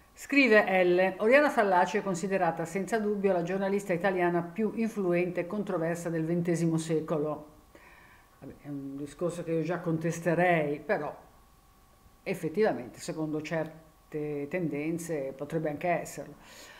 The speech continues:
Ha condotto una vita straordinaria, documentando ed esplorando il mondo con l'obiettivo di cercare la verità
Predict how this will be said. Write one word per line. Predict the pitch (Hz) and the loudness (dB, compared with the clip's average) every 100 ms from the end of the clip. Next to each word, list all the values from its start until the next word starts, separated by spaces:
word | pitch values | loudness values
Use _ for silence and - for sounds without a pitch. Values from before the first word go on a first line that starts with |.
| - - - | -20 -20 -6
Ha | 202 | 2
condotto | 226 247 240 240 | 4 8 6 6
una | 214 202 | 4 2
vita | 208 196 | 2 0
straordinaria, | - 185 170 190 247 269 269 | 2 2 2 2 4 4 4
documentando | 208 180 196 190 185 208 190 160 151 143 | 2 0 0 0 2 2 4 2 0 -2
ed | 185 | -4
esplorando | 185 180 220 214 190 165 165 170 185 | -4 -2 0 2 2 2 2 2 0
il | 208 196 | 0 0
mondo | 170 165 180 | 2 0 -2
con | 185 220 | -4 -2
l'obiettivo | 226 220 214 175 170 | 0 0 -2 -4 -4
di | 170 | -4
cercare | - 208 175 156 156 | -4 -4 -2 -2 -2
la | 151 | -4
verità | 156 240 233 - 113 | -2 -2 -2 -6 -12